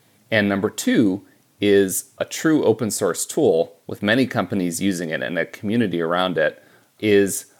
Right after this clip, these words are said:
a really great thing for those analysts. It means that they're investing their own skills in a tool that they're gonna be able to take with them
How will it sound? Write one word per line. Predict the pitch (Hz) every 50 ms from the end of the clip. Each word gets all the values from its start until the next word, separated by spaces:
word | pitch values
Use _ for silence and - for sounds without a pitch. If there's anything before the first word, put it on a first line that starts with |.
| _ -
a | 113
really | 120 127 135 135 107
great | - 110 98 98 - - -
thing | - 98 85 76 71 69 98 - _
for | - 101 85
those | 85 87 80 -
analysts. | - 85 82 69 57 50 - - -
It | - - -
means | - 151 156 160 160 156 - - - - _ _ _ _ -
that | - 95 - -
they're | 110 104 101 98
investing | - 98 98 90 - 135 139 185 - - - 110 92 82 82 82 82 82 - _ _ _ -
their | 101 98 101
own | 107 110 107
skills | 104 - - - - 107 92 85 85 82 78 76 78 - - - _ _ _ _ _
in | - 98
a | 101 95
tool | - - - 180 160 151 147 139 -
that | 104 113 107
they're | - -
gonna | - 180 170 151
be | 131 120
able | 107 101 98
to | 92 87
take | - - - 101 85 - -
with | 95 113 117 - - -
them | 76 73 73 67 -